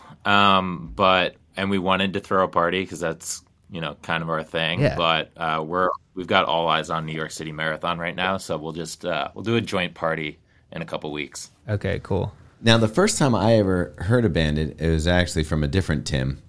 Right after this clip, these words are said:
Speaker 3: Tim Rossi, uh, with Lost Boys. All of a sudden, I see him start, you know, kind of pushing out some stuff that was like, I'm like, "What is Bandit? Like, what, what is this?" And it was kind of, even though you started two years ago,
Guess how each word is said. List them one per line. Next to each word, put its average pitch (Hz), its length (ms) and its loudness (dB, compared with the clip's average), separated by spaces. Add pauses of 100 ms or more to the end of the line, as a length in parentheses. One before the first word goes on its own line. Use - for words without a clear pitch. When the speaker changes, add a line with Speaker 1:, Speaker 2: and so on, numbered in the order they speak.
(200)
Speaker 3:
Tim 82 180 2
Rossi, 78 480 0 (400)
uh, 71 300 2
with 76 140 -4
Lost 85 260 4
Boys. 76 220 2
All 80 160 4
of 82 60 0
a - 20 -6
sudden, 85 240 0
I - 20 2
see 85 220 0
him 80 100 2
start, 80 420 2 (220)
you 82 120 -4
know, 69 260 -2 (320)
kind 78 180 0
of 73 100 -6
pushing 80 320 -2
out 76 220 -2
some 73 140 -4
stuff 73 340 -4
that 73 240 -4
was 69 220 -6
like, 65 280 -6 (440)
I'm 85 80 -4
like, 80 140 -4
"What 110 200 -4
is 110 100 -2
Bandit? 90 440 0
Like, 67 160 -4
what, 90 460 0 (260)
what 87 180 -6
is 110 220 2
this?" - 240 -10 (340)
And 85 400 4
it 95 100 0
was 90 140 2
kind 123 260 0
of, 120 220 -2 (140)
even 117 220 4
though 131 60 6
you 117 120 6
started 107 340 2
two 104 140 2
years 131 260 2
ago, 73 340 -2